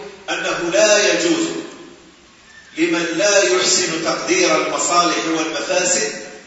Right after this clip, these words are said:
أن يأمر أو أن ينهى". إذا كان الإنسان يجهل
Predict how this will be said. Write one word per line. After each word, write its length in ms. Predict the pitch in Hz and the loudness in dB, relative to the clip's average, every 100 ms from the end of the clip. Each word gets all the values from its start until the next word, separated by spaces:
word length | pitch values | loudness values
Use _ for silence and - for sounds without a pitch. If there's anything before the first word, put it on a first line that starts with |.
| - - - - - | -20 -20 -20 -20 -6
أن 440 | 180 175 170 160 165 | -2 -2 -4 -8 -2
يأمر 640 | - - 165 202 208 - | -2 -2 -4 -2 -2 -2
أو 200 | 170 - | -2 -2
أن 60 | 165 | -4
ينهى". 400 | 135 123 - - - - - - - - - - | -4 -6 -8 -14 -16 -20 -20 -20 -20 -20 -20 -12
إذا 80 | 156 190 | -8 -6
كان 180 | 180 | -6
الإنسان 680 | 160 156 - 170 - - - | -6 -6 -4 -4 -6 -8 -6
يجهل 480 | 165 180 - 127 - | -2 -2 -2 -4 -8